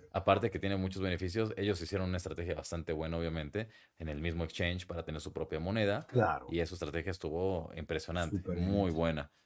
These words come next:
Speaker 1: súper bien hecha y, pues, obviamente ahora son el exchange número uno y
Speaker 2: Y
Speaker 1: su
Speaker 2: eso va a hacer
Speaker 1: moneda,
Speaker 2: que también su moneda crezca más.
Speaker 1: por supuesto, su moneda es una muy buena inversión también.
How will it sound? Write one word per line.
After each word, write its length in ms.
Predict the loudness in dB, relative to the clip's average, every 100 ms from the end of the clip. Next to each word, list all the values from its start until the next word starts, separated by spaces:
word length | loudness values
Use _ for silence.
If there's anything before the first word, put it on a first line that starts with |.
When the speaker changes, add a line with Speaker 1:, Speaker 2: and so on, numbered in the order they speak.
| _
Speaker 1:
súper 320 | -2 2 2
bien 160 | 2 2
hecha 240 | 2 2
y, 60 | 0
pues, 180 | 0 0
obviamente 400 | 0 0 0 0
ahora 160 | 0
son 160 | -2 -4
el 100 | -4
exchange 200 | -4 -4
número 260 | -2 0
uno 320 | 0 2 2 2
y 260 | -2 -6 _ _ _ _ 8
Speaker 2:
Y 100 | 10
Speaker 1:
su 40 |
Speaker 2:
eso 140 | 12
va 60 | 12
a 40 |
hacer 120 | 12 10
Speaker 1:
moneda, 80 |
Speaker 2:
que 60 | 8
también 220 | 6 4 6
su 100 | 6
moneda 340 | 6 6 6
crezca 320 | 4 0 2 6
más. 240 | 6 4
Speaker 1:
por 80 | 0
supuesto, 340 | 2 2 2
su 100 | 0
moneda 440 | -2 0 2 4 2
es 100 | 0
una 220 | -2 0
muy 160 | 0
buena 200 | 0 -2 -2
inversión 320 | -4 -4 -4
también. 300 | -2 -2